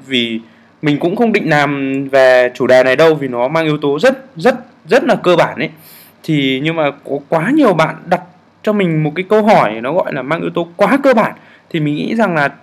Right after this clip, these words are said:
có thể là nhiều bạn chưa biết về, về yếu tố cơ bản trong Bitcoin. Thì hôm nay mình sẽ nói sơ qua và nói một cách dễ hiểu nhất để cho các bạn dễ hiểu về Bitcoin nhất.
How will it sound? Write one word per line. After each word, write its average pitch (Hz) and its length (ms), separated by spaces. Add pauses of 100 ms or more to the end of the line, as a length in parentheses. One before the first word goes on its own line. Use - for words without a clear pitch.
(200)
có 165 140
thể 180 200
là 123 100
nhiều 135 180
bạn - 220
chưa 196 180
biết 254 200 (140)
về, 123 520 (560)
về 131 140
yếu 131 180
tố 143 140
cơ 180 140
bản 135 200
trong 156 160
Bitcoin. 170 400 (380)
Thì 147 80
hôm 151 80
nay 165 120
mình 147 140
sẽ 143 180 (1300)
nói 143 140
sơ 196 240
qua 190 280
và 160 80
nói 139 200 (140)
một 127 140
cách 190 140 (340)
dễ 185 200
hiểu 220 220
nhất 269 360
để 120 160
cho 156 80
các 156 100
bạn - 180 (400)
dễ 151 180
hiểu 190 240
về 113 400
Bitcoin 160 380
nhất. 226 140